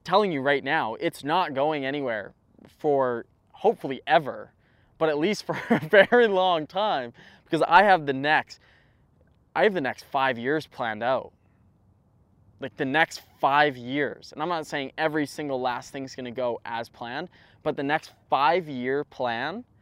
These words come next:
is concrete and it's happening. And that is amazing.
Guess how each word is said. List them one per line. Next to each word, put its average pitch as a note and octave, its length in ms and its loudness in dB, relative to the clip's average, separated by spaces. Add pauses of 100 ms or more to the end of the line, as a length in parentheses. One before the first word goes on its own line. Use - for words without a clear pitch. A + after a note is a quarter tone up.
(160)
is D#3 140 -6
concrete C3+ 640 -4 (140)
and B2+ 140 -8
it's B2 120 -10
happening. - 540 -4 (800)
And C#3 100 -4
that D3+ 140 2
is - 400 -8 (340)
amazing. B2 680 -6